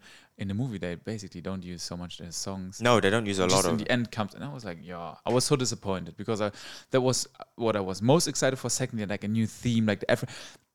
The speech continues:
Speaker 1: they, they implemented that very well.
Speaker 2: Very well.
Speaker 1: And that was cool. But the story was just, f-,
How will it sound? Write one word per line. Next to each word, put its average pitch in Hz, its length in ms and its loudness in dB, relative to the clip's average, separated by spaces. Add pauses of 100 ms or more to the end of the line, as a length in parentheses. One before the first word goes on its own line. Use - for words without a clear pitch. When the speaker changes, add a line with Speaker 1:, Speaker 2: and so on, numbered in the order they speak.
(380)
Speaker 1:
they, 143 260 6
they 139 240 6
implemented 135 540 4
that 98 100 0
very 139 260 6
well. 117 200 6
Speaker 2:
Very 95 280 6
well. 82 260 2
Speaker 1:
And 120 100 0
that 131 80 -4
was 135 160 2
cool. 107 420 2 (200)
But 110 220 -4
the 117 120 -4
story 190 340 2
was 101 180 0
just, - 260 -8
f-, - 880 -20